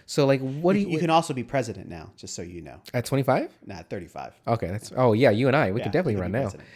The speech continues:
Speaker 1: So
Speaker 2: Get ready, everybody.
Speaker 1: would you be
Speaker 2: Blue
Speaker 1: upset?
Speaker 2: waves on the way. No, I'm sorry.
Speaker 1: Yeah, would you? No, man, we're on a red wa-, no.
Speaker 2: <laughs>
Speaker 1: It's, it's a yellow wave for me. So I under-, I understand what you're saying. Like, blue, I get it.
Speaker 2: Yeah, yeah, yeah.
Speaker 1: So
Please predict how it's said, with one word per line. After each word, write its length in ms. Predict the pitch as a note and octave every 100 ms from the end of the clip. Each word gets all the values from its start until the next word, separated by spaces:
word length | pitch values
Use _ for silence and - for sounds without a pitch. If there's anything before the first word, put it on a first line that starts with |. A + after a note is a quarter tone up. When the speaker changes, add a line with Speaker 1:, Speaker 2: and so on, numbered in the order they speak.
| - -
Speaker 1:
So 540 | - - C3 A#2+ A2+ C3
Speaker 2:
Get 200 | E3 D#3+
ready, 300 | D#3+ C3+ A#2
everybody. 480 | G#2+ A2 A2+ A2+
Speaker 1:
would 240 | C3+ C#3 B2
you 520 | C3+ E3+ F3 F3+ F3
be 100 | D3+
Speaker 2:
Blue 280 | F#3+ A3 A3
Speaker 1:
upset? 80 | G#3+
Speaker 2:
waves 420 | F3 D3+ C#3+ C3
on 140 | C#3 A#2+
the 40 |
way. 40 | -
No, 100 | E2+
I'm 60 |
sorry. 140 | - -
Speaker 1:
Yeah, 220 | A#2 G2 -
would 200 | A#2+ A#2+ C#3
you? 220 | E3+ G#2 -
No, 220 | G2 B2+
man, 200 | A2+ G#2+
we're 100 | B2 D#3
on 80 | A2
a 80 | G2+
red 240 | C#3+ F#3
wa-, 100 | -
no. 220 | - G2+ -
Speaker 2:
<laughs> 40 | G#4 - F#4 -
Speaker 1:
It's, 220 | B2 -
it's 280 | D3 B2 -
a 100 | A2+
yellow 260 | G#2+ F3+ C3+
wave 200 | A2 -
for 80 | G#2+
me. 260 | D3 G#2+ - - -
So 440 | - D3+ C3 A#2+
I 160 | G#2 A#2
under-, 180 | A#2 A2+
I 100 | B2
understand 280 | B2 A#2 A2+
what 120 | G#2+
you're 80 | G#2
saying. 240 | A2 F#2 F#2
Like, 260 | G2 -
blue, 140 | A2+ A2+
I 100 | G#2
get 200 | G2+ F2
it. 20 | -
Speaker 2:
Yeah, 80 | C3+
yeah, 80 | A2+
yeah. 60 |
Speaker 1:
So 440 | G2+ D3 B2+ B2